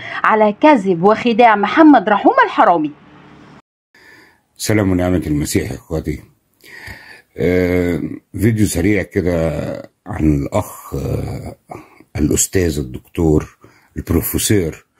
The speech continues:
Speaker 2: محمد رحومة الدكتور دكتور، آه، وقف شوية سرقتك للناس، وإنك تقعد تقول للعابرين اللي عارفوا الحق،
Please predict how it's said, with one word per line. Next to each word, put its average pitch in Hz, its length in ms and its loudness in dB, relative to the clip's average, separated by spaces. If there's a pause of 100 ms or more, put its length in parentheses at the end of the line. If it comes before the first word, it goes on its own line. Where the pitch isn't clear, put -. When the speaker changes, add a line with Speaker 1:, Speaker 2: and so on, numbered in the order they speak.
(460)
Speaker 2:
محمد 90 440 -2
رحومة 80 460 0
الدكتور 69 500 -4 (100)
دكتور، 80 420 0 (1500)
آه، 67 640 -2 (360)
وقف - 440 -4
شوية 90 600 0 (640)
سرقتك - 640 -6
للناس، 76 640 -4 (1040)
وإنك 80 500 0
تقعد 104 220 -2
تقول 90 360 -2
للعابرين 82 840 0 (1400)
اللي 78 160 2
عارفوا 85 340 -4
الحق، - 280 -4